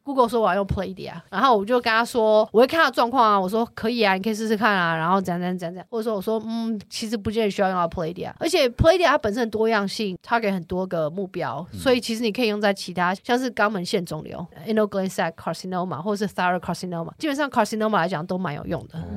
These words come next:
Speaker 1: 甲状腺跟肛门腺瘤都可以用到 Playdia，但是基本上最好的效果还是先手术之后再给，因为你要注意哦，就是如果你今天有一大颗肿瘤，你光是吃药不见得都可以消退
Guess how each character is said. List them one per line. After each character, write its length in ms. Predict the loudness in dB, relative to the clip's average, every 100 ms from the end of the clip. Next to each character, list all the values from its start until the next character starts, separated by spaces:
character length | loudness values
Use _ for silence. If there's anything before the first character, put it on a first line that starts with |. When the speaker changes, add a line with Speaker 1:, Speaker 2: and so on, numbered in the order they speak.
| -10 -14 -20 -20
Speaker 1:
甲 180 | _ -2
状 220 | 2 0
腺 260 | 2 -2 -2
跟 320 | 0 0 -2 -2
肛 100 | 0
门 160 | 0
腺 220 | 0 0
瘤 180 | 0 -2
都 160 | -2 -4
可 100 | -4
以 60 |
用 160 | -4 -4
到 140 | -6
Playdia， 400 | -6 -8 -8 -12 -4
但 140 | -2
是 140 | -2 -8
基 180 | -2
本 100 | 0
上 200 | 2 0
最 180 | 2 0
好 160 | 2 2
的 80 | 2
效 220 | 2 2
果 100 | 0
还 160 | -8
是 160 | -8 -8
先 240 | -6 -6
手 220 | -6 -8 -10
术 320 | -12 -12 -12
之 160 | -10 -6
后 140 | -4
再 160 | -4 -8
给， 180 | -8 -12
因 120 | -4
为 80 | -2
你 80 | 2
要 160 | 2
注 220 | 0 -4
意 120 | 0 4
哦， 100 | 4
就 100 | 2
是 120 | -2
如 100 | 2
果 120 | 4 4
你 40 |
今 120 | 4
天 0 |
有 100 | 2
一 80 | 0
大 220 | 2 0
颗 180 | 4 2
肿 240 | 2 -2
瘤， 160 | -2 -4
你 100 | -2
光 160 | -2 0
是 140 | -2
吃 320 | -4 -6 -2
药 300 | 2 2 0 -4
不 80 | -4
见 180 | 2 4
得 60 |
都 60 | 4
可 80 | 2
以 60 |
消 220 | 0 -2 -4
退 220 | -2 -4